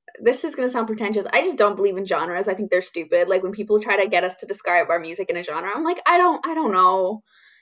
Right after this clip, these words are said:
Don't ask me." <laughs> Like, I listen to everything from, like, yeah, from, like, punk or, like, drone metal to, like, classical music. Like, I don't know. Um, see, I love shows like that.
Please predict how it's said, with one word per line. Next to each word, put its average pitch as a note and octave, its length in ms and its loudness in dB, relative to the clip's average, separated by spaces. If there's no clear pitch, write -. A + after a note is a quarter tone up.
Don't E4+ 180 6
ask G#3+ 420 2
me." G3+ 360 -2
<laughs> - 80 2
Like, A#3+ 320 4
I B3 180 6
listen B3+ 360 2
to - 240 -2
everything G3 580 0
from, F3 160 -2
like, E3 260 -6
yeah, G#3 260 4
from, F3 180 -6
like, E3+ 240 -4
punk F3+ 360 -4
or, F3 100 2
like, F3 220 -2
drone F3+ 560 -6
metal E3 480 -4
to, F#3+ 80 -4
like, D#3+ 320 -2
classical F#3+ 440 0
music. E3 300 -4
Like, F3 140 0
I G#3+ 120 4
don't C4+ 180 4
know. F3 500 2
Um, F#3+ 640 0
see, - 120 2
I A3 140 6
love G3 200 4
shows - 220 -4
like - 180 -10
that. - 180 -8